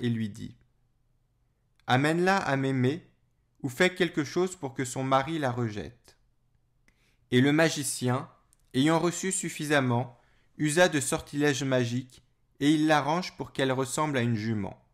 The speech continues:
Donc le mari, qui venu, venait du dehors, l'ayant vue, trouvait étrange que dans son grabat, une jument était couchée. Le mari pleure, se lamente.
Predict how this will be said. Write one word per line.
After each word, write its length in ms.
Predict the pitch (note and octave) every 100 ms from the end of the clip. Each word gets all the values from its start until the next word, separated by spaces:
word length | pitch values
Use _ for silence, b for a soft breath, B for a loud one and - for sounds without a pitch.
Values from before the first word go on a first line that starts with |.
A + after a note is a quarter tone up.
| _ _ _ _ _ _ _ _ _ _
Donc 320 | A#2 C#3 F#3 D#3+
le 160 | C#3
mari, 440 | C#3 C3+ C3 D#3 G3 _ _ _ _ _
qui 120 | -
venu, 680 | B2+ C#3+ D3+ D#3 D3+ D3+ B2+
venait 320 | B2+ C#3 E3+
du 140 | D3+ B2+
dehors, 540 | B2 A#2+ B2 D#3 - _ _ _ _
l'ayant 380 | B2 C#3+ D#3 D#3
vue, 420 | A#2+ C3 E3+ - _ _
trouvait 400 | - D#3+ E3 -
étrange 440 | D#3 - D#3 F3+ -
que 100 | C#3
dans 180 | C3
son 180 | B2+ C#3+
grabat, 600 | B2 B2+ B2+ A#2+ B2+ - _ _ C3
une 120 | B2+
jument 400 | B2 D3+ D3 D3+
était 260 | B2 C3
couchée. 500 | B2 B2 A#2 - F#2 - _ _ _ _ _ _ _ _
Le 180 | - B2
mari 320 | C#3 C#3 C3+ B2
pleure, 400 | C#3 C3+ C#3 F#3+ - _ _
se 200 | - C#3
lamente. 640 | C3 B2 A2 - - _